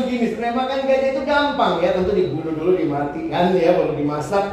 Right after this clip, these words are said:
Tapi makan gajah itu sesuap demi sesuap.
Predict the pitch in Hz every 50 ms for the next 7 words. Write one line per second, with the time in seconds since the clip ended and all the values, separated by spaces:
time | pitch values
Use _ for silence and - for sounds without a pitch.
0 | - - - - - 269 269 285 285 269 269 269 254 254 254 247 226 233 226 -
1 | - 220 214 202 208 - - 247 254 254 247 - 240 240 240 233 - - 247 240
2 | 240 240 240 240 - - 185 190 202 202 202 208 233 247 - - - - - -
3 | - - - - - - - - - - - - - - - - - 170 170 165
4 | 165 151 131 120 110 101 -